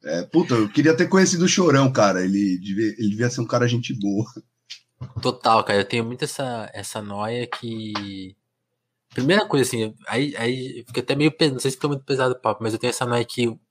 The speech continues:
Speaker 2: o sofrimento dele, em grande parte, era, vinha dessa coisa que a gente tá vivendo agora, esse neoliberalismo também, a gente falou, a palavra free mold tá na minha cabeça, que é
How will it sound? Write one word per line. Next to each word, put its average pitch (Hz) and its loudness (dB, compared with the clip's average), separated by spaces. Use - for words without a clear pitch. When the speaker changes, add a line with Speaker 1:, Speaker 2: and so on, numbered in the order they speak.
Speaker 2:
o - -10
sofrimento 127 -4
dele, 120 0
em 113 -4
grande 120 4
parte, 117 0
era, 131 4
vinha 123 0
dessa 135 0
coisa 110 2
que - -2
a 110 0
gente - -4
tá 117 2
vivendo 110 2
agora, 104 0
esse 98 -6
neoliberalismo 107 0
também, 110 -10
a - -10
gente - -10
falou, 113 -2
a 113 -8
palavra 110 2
free 113 2
mold 117 0
tá 120 -2
na 120 -2
minha 117 -2
cabeça, 120 -4
que - -4
é 101 -6